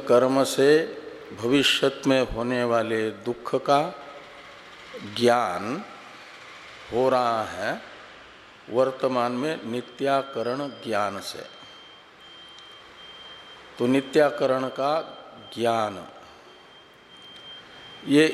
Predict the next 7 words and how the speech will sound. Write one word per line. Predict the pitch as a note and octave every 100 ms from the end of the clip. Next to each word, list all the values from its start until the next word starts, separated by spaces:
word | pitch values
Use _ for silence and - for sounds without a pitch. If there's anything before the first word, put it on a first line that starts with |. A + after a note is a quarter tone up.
| -
हेतु | A2 C3+ C3+ C#3+ A#2
हुआ | G2+ G2 A2+ G#3 - - - - - - - - - - - - - - - - - - - - - - - - A#2
भविष्यतकालीन | B2+ C#3 C3+ - D3+ D3+ - A#2 A#2 C3+ D#3 D3
प्रत्यवाय | A#2+ A#2+ - B2+ A#2+ A#2+ A#2+
के | A#2 C#3 C#3+ A#2+
ज्ञान | B2 G#2 G#2+ G2+
का। | F#2 G2